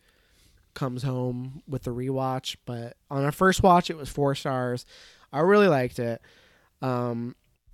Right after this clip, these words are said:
and then the final movie, and dare I say the best movie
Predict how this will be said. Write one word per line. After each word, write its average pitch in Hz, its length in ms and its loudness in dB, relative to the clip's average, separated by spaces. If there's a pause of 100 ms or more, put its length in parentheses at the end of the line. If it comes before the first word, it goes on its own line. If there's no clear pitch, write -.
(140)
and 160 140 6
then 156 120 6
the 147 60 4
final 302 500 8
movie, 147 600 2
and 143 340 0
dare 330 300 8
I 302 80 6
say 285 220 0
the 214 140 0
best 180 680 0
movie 113 560 -6